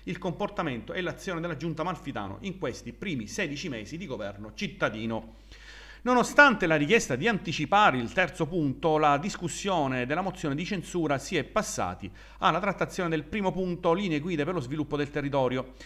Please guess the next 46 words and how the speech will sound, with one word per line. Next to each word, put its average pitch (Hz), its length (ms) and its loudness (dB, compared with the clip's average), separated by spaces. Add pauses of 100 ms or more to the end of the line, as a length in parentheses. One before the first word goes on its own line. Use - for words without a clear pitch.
(140)
Ad 95 100 -10
intervenire 175 640 0
il 196 200 -4
dottor 170 300 0
Vincenzo 160 340 -2
Pirrone, 185 320 0
presidente 160 320 -2
dell'ancia, 143 480 0
che 180 100 -2
ha 165 60 4
incontrato 151 800 0
i 160 40 -2
capigruppo 147 500 -2
del 160 100 -2
Consiglio 131 400 -6
Comunale 131 460 -2
illustrando 156 480 -4
alcune 170 260 -4
linee 139 160 2
di 185 80 -2
intervento 123 520 -4
per 180 100 -4
lo 139 80 -2
sviluppo 101 420 -8
di 117 160 -4
Nicosia. 113 720 -2 (360)
Sostanzialmente 208 720 0
il 139 60 -2
dibattito 143 480 2
si 165 80 -4
è - 20 -4
svolto 156 240 0
in 151 60 -4
maniera 160 220 0
molto 165 200 -4
tranquilla 196 380 -4
e - 20 -4
costruttiva, 185 500 -4
ben 190 200 -2
condotto 185 400 -2
in 165 100 0
aula 139 160 2
dal 170 140 -2
presidente 139 420 -4
Melo 165 180 0
Lizzo. 160 460 -2